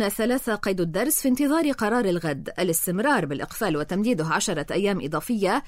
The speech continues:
ريثما تكون الدفعات الأولى من اللقاحات وصلت إلى لجنة كورونا ووزارة الصحة. الثاني إعادة فتح البلد بعدما ضاق الناس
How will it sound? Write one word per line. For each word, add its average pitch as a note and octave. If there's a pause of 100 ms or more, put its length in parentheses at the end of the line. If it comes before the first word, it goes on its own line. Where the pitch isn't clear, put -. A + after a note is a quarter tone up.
(300)
ريثما B3+
تكون B3+
الدفعات F#3+
الأولى A#3
من G3
اللقاحات A3
وصلت A#3+
إلى F#3+
لجنة G#3+ (140)
كورونا A#3
ووزارة G#3+
الصحة. - (340)
الثاني F#3
إعادة E3
فتح -
البلد G3
بعدما E3+
ضاق A#3
الناس F3+